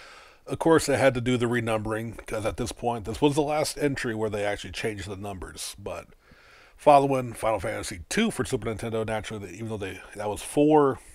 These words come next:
they skipped five, and then six came out, and they had to rename it number three.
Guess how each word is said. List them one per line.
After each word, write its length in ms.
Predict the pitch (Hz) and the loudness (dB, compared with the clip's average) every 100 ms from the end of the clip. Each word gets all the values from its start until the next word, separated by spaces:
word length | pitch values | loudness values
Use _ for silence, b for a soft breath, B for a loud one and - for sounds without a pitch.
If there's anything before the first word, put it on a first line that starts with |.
| B - _ _ - - - - | B -20 _ _ -20 -20 -20 -12
they 140 | 101 101 | -8 -6
skipped 320 | - 127 - | 0 0 0
five, 540 | 123 120 120 117 110 | 2 6 6 6 2
and 140 | 101 95 | -4 -8
then 180 | 104 | -8
six 300 | 92 131 - | -6 -6 -6
came 260 | - 113 107 | -4 -2 0
out, 160 | 110 104 | -2 -2
and 80 | |
they 80 | 101 | -4
had 160 | 101 98 | -4 -6
to 60 | |
rename 420 | 98 107 107 110 110 | -6 -6 -4 -4 -6
it 160 | - | -6
number 180 | 123 135 | -2 -2
three. 420 | - 113 113 110 | -2 -4 -4 -4